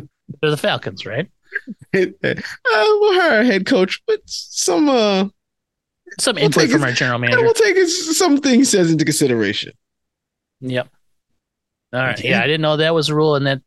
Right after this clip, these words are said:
Speaker 1: and then it happened, and it was like, "Oh, interesting." And that
Speaker 2: Mm-hmm.
Speaker 1: was a weird day of football because, or, like, two days of football 'cause, uh, Pete Carroll
Speaker 2: Everyone. Pete Carroll, Nick
Speaker 1: stepped down.
Speaker 2: Saban.
Speaker 1: Nick Saban steps down in Alabama,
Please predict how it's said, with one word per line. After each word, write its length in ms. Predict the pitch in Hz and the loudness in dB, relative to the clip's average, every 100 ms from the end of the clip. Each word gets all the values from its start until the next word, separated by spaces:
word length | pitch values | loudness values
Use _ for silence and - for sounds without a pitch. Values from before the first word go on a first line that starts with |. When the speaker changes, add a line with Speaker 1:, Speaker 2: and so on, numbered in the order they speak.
| - | -8
Speaker 1:
and 160 | 131 | -4
then 140 | 135 131 | -2 -2
it 120 | 120 | -2
happened, 380 | 131 127 135 127 | -2 -2 -4 -4
and 100 | 120 | -6
it 60 | |
was 160 | 117 113 | -6 -2
like, 140 | 113 - _ - | -4 -6 _ -4
"Oh, 160 | 262 - - | -4 -6 -4
interesting." 420 | 247 135 - 98 - _ _ _ _ _ - | -2 -2 -4 -10 -12 _ _ _ _ _ -8
And 120 | 107 | -2
that 100 | 135 | 2
Speaker 2:
Mm-hmm. 80 | 196 | 2
Speaker 1:
was 100 | 156 | 2
a 60 | |
weird 180 | 156 156 | 0 0
day 120 | 160 | -2
of 80 | 151 | -2
football 280 | 165 170 156 | -2 -2 -2
because, 440 | 147 139 131 - - _ _ _ | -2 -2 -2 -4 -10 _ _ _
or, 200 | 139 127 - | -2 -2 -4
like, 180 | 131 - | -4 -2
two 140 | 196 | 0
days 180 | 156 127 | 0 -2
of 60 | |
football 260 | 123 127 117 | -4 -2 -2
'cause, 400 | - 120 - - _ _ - | -2 -2 -4 -8 _ _ -6
uh, 300 | 135 123 113 117 _ _ | -2 0 -2 -6 _ _
Pete 220 | 185 165 | -6 -4
Carroll 320 | - 156 156 | -2 0 2
Speaker 2:
Everyone. 380 | 120 117 110 95 - - _ - | 2 2 0 -2 -10 -20 _ -4
Pete 200 | 127 127 | -2 0
Carroll, 420 | 131 123 123 123 | 0 2 2 0
Nick 140 | 107 120 143 | 0 0 0
Speaker 1:
stepped 100 | 139 | 2
down. 300 | 123 123 135 | 2 2 2
Speaker 2:
Saban. 320 | 123 120 113 - _ _ - | 0 0 -2 -6 _ _ -8
Speaker 1:
Nick 160 | 139 - | -6 -2
Saban 340 | 170 156 156 | -2 -2 -2
steps 200 | - 147 | -2 -2
down 200 | 165 147 | -2 -2
in 60 | 143 | 0
Alabama, 580 | 135 135 139 139 143 | -2 -2 -2 -2 -4